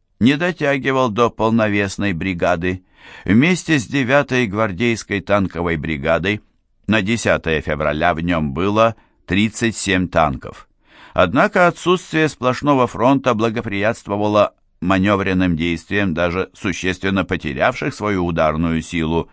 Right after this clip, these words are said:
соединений. В ночь на одиннадцатое февраля четвертый гвардейский танковый корпус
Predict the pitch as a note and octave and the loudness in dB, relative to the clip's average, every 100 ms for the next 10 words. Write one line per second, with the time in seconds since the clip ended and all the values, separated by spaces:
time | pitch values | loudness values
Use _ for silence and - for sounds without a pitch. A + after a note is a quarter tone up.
0 | _ - F#2 E2 E2 F2 E2+ D#2+ D#2+ E2 | _ -8 -2 -2 0 0 0 0 2 0
1 | D#2+ _ _ - - - - B2+ E3+ F#3+ | 0 _ _ -20 -20 -4 2 4 4 2
2 | - - A#2 B2 - A2 C#3 C3+ A2+ A2+ | -4 -2 2 2 0 -2 0 0 0 -6
3 | G2 G2 F2+ F2+ D#2+ D2+ D2 F2 A2+ _ | -2 0 0 0 -2 -2 2 0 0 _
4 | _ _ _ - - F#2+ F2+ D#3 E3 D#3+ | _ _ _ -8 -4 -2 2 0 2 -2
5 | D3+ A#2 A#2 G2+ B2 B2+ - G#2+ F2+ G2+ | -2 0 -4 -4 -4 -4 -4 -6 -2 0
6 | G2 F2 E2 D2+ - D#2+ E2 - C3 | 0 -2 -2 -2 -2 -2 -2 -4 -6